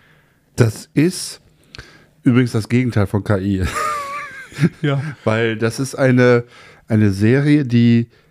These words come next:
Speaker 1: extrem billigst produziert ist. Das
Speaker 2: Ja.
Speaker 1: sieht man. Ja, also so à la Trash-T V. Und was ich spannend daran finde, ist, auf der einen Seite ist es wirklich,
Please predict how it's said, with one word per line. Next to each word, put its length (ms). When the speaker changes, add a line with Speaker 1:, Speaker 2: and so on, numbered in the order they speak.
Speaker 1:
extrem 880
billigst 440
produziert 540
ist. 320
Das 140
Speaker 2:
Ja. 100
Speaker 1:
sieht 220
man. 300
Ja, 320
also 320
so 240
à 1000
la 100
Trash-T 520
V. 360
Und 240
was 180
ich 280
spannend 400
daran 320
finde, 480
ist, 480
auf 100
der 160
einen 220
Seite 200
ist 80
es 300
wirklich, 400